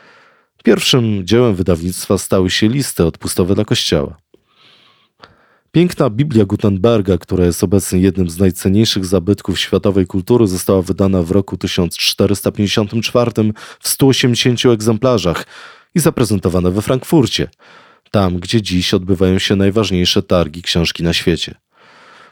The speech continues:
Dziś wiemy o dwudziestu jeden kompletnych egzemplarzach tamtego wydania. Jeden z małymi ubytkami znajduje się w Muzeum Diecezjalnym w Pelplinie.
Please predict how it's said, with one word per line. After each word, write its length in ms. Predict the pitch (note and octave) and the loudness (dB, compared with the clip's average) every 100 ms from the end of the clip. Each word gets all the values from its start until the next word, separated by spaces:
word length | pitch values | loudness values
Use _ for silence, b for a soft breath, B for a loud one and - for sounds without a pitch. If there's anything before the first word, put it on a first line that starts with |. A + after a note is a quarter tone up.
| b | b
Dziś 300 | A2 E3+ F3+ | 0 2 2
wiemy 420 | B2 C3 C#3+ C3+ - | 4 4 4 2 0
o 120 | A2 | -2
dwudziestu 520 | F#2+ G#2+ B2 - A2 | -2 0 0 2 2
jeden 360 | A2 A2 G#2 G2 | 2 2 0 0
kompletnych 600 | G#2 F2+ A#2+ B2 B2 - | -2 0 -2 0 -2 -4
egzemplarzach 640 | G2 F2+ F2+ F2+ F#2 G2 | -6 -2 0 2 0 0
tamtego 360 | - F2 F2+ F#2 | -4 -6 -2 -2
wydania. 460 | E2+ D#2+ D#2 C#2+ D2+ b b b b b b - | -2 -4 -6 -8 -18 b b b b b b 0
Jeden 440 | A2+ A2+ F#2+ A2 | 2 4 0 -2
z 100 | G#2+ | -2
małymi 340 | G#2 G2+ G2 F#2+ | 0 2 2 0
ubytkami 520 | F2+ - C#3 F#2+ E2+ | -2 -4 -2 0 -2
znajduje 440 | D#2+ F#2 F2 F#2 | -2 -2 2 0
się 180 | F2 F#2+ | 2 -2
w 100 | E2 | 0
Muzeum 380 | F2+ E2 G2+ G2+ | -2 0 0 0
Diecezjalnym 640 | F#2 - E2+ E2+ E2 G2 | -4 -4 -2 -2 -2 -4
w 80 | G2+ | -4
Pelplinie. 560 | - G2+ - F#2 C#2+ | -2 -2 0 -4 -4